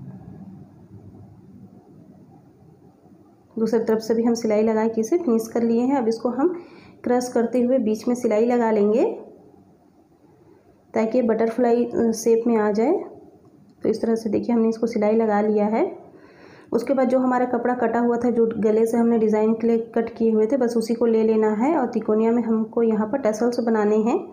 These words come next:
तो ये मैंने कर, कट कर लिया है। मेन फैब्रिक को लेंगे और इसके ऊपर हम कट करते हुए हम टसल्स बनाएंगे यहाँ पर। तो नीचे से सिलाई लगा के इसे हमें पलट लेनी है।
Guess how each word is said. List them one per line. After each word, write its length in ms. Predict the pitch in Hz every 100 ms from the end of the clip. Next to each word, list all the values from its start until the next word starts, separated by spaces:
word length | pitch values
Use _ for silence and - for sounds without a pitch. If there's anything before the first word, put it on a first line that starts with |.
| - - - _ - - - -
तो 60 |
ये 100 | 214
मैंने 160 | 233 233
कर, 400 | 233 226 220 214
कट 260 | - 247
कर 160 | 247 254
लिया 200 | 240 254
है। 160 | 269 240
मेन 220 | 226 226
फैब्रिक 340 | 240 220 233
को 60 | 240
लेंगे 280 | 233 226 294
और 100 | 302
इसके 200 | - 226
ऊपर 160 | 226
हम 120 | 220
कट 240 | 220 269 269
करते 320 | 240 233 226
हुए 180 | 226 302 - - - - - - _ - _ - - - - -
हम 160 | 220
टसल्स 500 | 208 208 220 226 -
बनाएंगे 320 | 240 233 240
यहाँ 220 | 247 233 226
पर। 380 | 269 403 - - - - - -
तो 60 | 269
नीचे 280 | 247 247
से 120 | 262 254
सिलाई 280 | 240 226
लगा 280 | 233 233 226
के 100 | 220
इसे 200 | 269 254
हमें 220 | 233 233
पलट 260 | 233 269 269
लेनी 300 | 233 220 226
है। 180 | 285